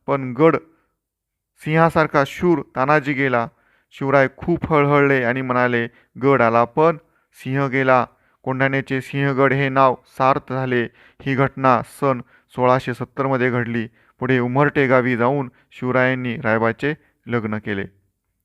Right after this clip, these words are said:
या पद्धतीने आपण पाठाचं मुख वाचन करत असताना, प्रकट वाचन करत असताना अंडरलाईन करायचे. मी हायलाइट केलेलं आहे. आता आपण याच्यावरचे स्वाध्याय, स्वाध्याय पाहूया.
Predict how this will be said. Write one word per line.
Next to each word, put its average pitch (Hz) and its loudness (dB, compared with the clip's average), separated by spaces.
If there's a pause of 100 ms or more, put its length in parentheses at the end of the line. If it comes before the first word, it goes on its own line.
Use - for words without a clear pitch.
(540)
या 147 2
पद्धतीने 143 -2
आपण 127 -2 (680)
पाठाचं 123 2
मुख 135 -4
वाचन 123 0
करत 123 -8
असताना, 123 -4
प्रकट 127 -6
वाचन 123 -4
करत 113 -6
असताना 120 -4 (180)
अंडरलाईन 110 -2
करायचे. 110 -4 (300)
मी 123 -6
हायलाइट 117 0
केलेलं 104 -6
आहे. 107 -6 (300)
आता 143 2
आपण 165 2
याच्यावरचे 139 -2
स्वाध्याय, 117 -4
स्वाध्याय 104 -8
पाहूया. 101 -6